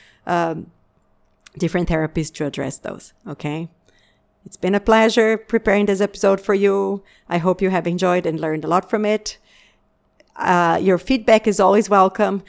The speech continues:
Drop me a message at info at mindbodyfoodpain dot com. I always hear excellent comments on what, what I can, questions that I can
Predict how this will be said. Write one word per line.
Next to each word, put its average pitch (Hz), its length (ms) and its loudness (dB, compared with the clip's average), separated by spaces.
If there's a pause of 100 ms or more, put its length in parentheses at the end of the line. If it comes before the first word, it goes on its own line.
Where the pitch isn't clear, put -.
(160)
Drop 196 260 2
me 220 140 2
a 214 60 2
message 196 680 0
at 170 160 -4 (120)
info 233 840 2 (240)
at 190 340 0
mindbodyfoodpain 185 1300 0
dot 170 220 -2
com. 208 400 -2 (500)
I 175 180 0
always 202 300 4
hear 202 260 0
excellent 202 440 -2
comments 196 520 -2
on 175 300 -4
what, 180 440 0
what 175 180 2
I 170 80 0
can, - 320 -8 (140)
questions 233 440 2
that 202 140 2
I 196 80 2
can 190 300 -2